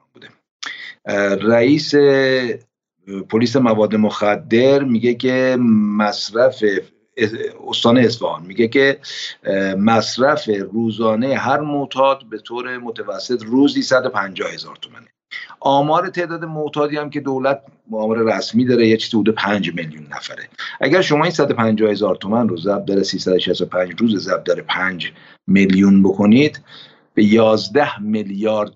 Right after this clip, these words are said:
دلار بازار یا گردش مالی در بازار مواد مخدر می‌رسید.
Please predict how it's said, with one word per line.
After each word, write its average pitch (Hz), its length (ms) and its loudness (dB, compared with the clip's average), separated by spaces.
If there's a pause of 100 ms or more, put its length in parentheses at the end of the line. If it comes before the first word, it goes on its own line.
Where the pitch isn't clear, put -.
(120)
دلار 113 440 0
بازار 110 920 0
یا 107 140 -6
گردش 98 720 -10
مالی 98 500 -6
در 123 200 0
بازار 101 500 -4
مواد 92 340 -4
مخدر 76 440 -18 (100)
می‌رسید. - 460 -16